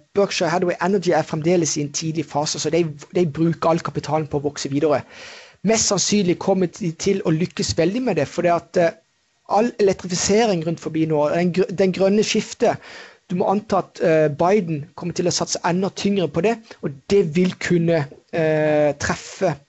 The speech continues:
Berkshire i de neste ti årene. Sånn at dette er en viktig, eh, dette er et viktig selskap for, eh, for, eh, Berkshire, fordi at her er en plass hvor de med sikkerhet kan faktisk øke fremtidig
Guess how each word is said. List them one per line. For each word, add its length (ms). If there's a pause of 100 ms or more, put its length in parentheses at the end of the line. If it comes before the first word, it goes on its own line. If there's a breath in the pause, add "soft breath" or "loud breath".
(300)
Berkshire 600
i 240 (340 loud breath)
de 100
neste 280
ti 240
årene. 300 (460 loud breath)
Sånn 160
at 120
dette 240
er 60
en 120
viktig, 580 (580)
eh, 120
dette 160
er 60
et 100
viktig 140
selskap 420
for, 320
eh, 340
for, 360
eh, 220 (440)
Berkshire, 360
fordi 200
at 140
her 220
er 60
en 60
plass 240
hvor 120
de 120
med 200
sikkerhet 540
kan 260 (400 loud breath)
faktisk 460 (460 loud breath)
øke 600 (260)
fremtidig 840